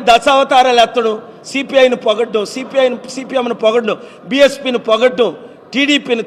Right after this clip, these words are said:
తిట్టడం, మరలా టీడీపీని పొగడ్డం, కాంగ్రెస్ని తిట్టడం, మరలా కాంగ్రెస్ని పొగడ్డం, కమ్యూనిస్టులు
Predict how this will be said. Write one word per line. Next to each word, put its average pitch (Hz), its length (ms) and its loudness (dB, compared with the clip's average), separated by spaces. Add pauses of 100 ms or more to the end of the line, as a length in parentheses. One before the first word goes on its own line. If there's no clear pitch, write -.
తిట్టడం, 247 380 0
మరలా 226 260 0
టీడీపీని 262 560 -4
పొగడ్డం, 220 400 0 (880)
కాంగ్రెస్ని 254 540 2 (100)
తిట్టడం, 262 380 0
మరలా 220 160 0 (100)
కాంగ్రెస్ని 247 480 0 (100)
పొగడ్డం, 220 380 0 (520)
కమ్యూనిస్టులు 269 540 0